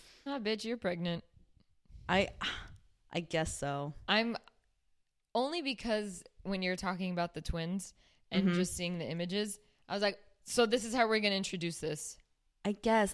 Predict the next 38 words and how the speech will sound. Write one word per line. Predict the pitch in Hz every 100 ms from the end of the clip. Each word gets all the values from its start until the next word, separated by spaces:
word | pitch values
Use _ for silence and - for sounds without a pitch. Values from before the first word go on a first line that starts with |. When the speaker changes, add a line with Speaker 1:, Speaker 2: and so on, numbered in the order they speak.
| -
Speaker 2:
I | 214 233
just | 277 -
can't | - 226
Speaker 1:
I | 233
Speaker 2:
get | 233
Speaker 1:
don't, | 208
Speaker 2:
over | 208 208
Speaker 1:
but | 202
Speaker 2:
in |
Speaker 1:
I | 233
Speaker 2:
my |
Speaker 1:
don't | - 247
Speaker 2:
head. | -
Speaker 1:
know. | 233 247
I | - 208
don't | 220 202
know | 202
when | 220 202 180 175
those | 165 160
kids | - 160 -
come | 175 151
in. | 101 -
Speaker 2:
That's | 226 220
my | 240
thing. | 240 247 180
Speaker 1:
Yeah, | 202 208
I | 190
Speaker 2:
In | 214
Speaker 1:
have | 214
Speaker 2:
my | 214
Speaker 1:
no |
idea. | 180
Speaker 2:
head, | 202 214 262 339 339 - - -
they | 170 202 202 202 - - - 202
didn't | 190 202 202
come | - 190
in | 180 180
until, | 175 175 170 165 160